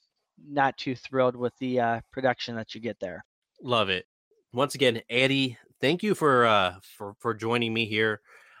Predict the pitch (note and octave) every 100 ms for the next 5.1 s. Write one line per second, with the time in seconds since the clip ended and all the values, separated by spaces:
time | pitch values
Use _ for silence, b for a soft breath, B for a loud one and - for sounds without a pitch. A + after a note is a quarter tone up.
0 | B G#2 A2 A#2 A#2 G#2+ A2+ G#2+ - A#2
1 | G#2+ G2+ A#2 B2+ B2 A#2 - - _ b
2 | b b b - A#2 G2+ F#2+ G#2+ A2 A#2
3 | A#2 - A2+ A2+ A2 G#2+ G#2 - G#2 G2
4 | - B2 B2 A#2 G2+ F#2 - - B2 B2+
5 | B2